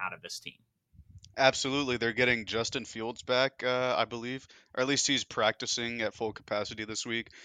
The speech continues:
Speaker 2: They just traded for Mon-, <laughs> they traded a second round pick for Montez Sweat.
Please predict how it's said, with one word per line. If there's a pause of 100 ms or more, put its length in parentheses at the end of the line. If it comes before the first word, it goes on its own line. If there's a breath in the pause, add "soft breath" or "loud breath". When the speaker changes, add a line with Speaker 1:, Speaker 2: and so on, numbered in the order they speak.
(120 loud breath)
Speaker 2:
They
just
traded
for
Mon-,
<laughs>
they
traded
a
second
round
pick
for
Montez
Sweat.